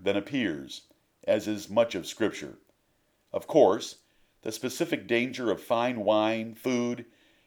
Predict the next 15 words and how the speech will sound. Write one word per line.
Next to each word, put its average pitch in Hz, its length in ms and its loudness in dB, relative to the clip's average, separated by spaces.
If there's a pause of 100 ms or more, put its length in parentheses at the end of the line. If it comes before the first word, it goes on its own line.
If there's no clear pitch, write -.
and 95 80 2
a 95 60 6
powerful 127 580 6
or 98 120 2
wealthy 123 420 6
host 110 400 4
is 117 160 -8
the - 80 -2
primary 113 580 0
object. 107 520 4 (1120)
But 135 140 -4
the 135 100 4
warning 180 400 4
is 127 160 -6
against 135 420 -2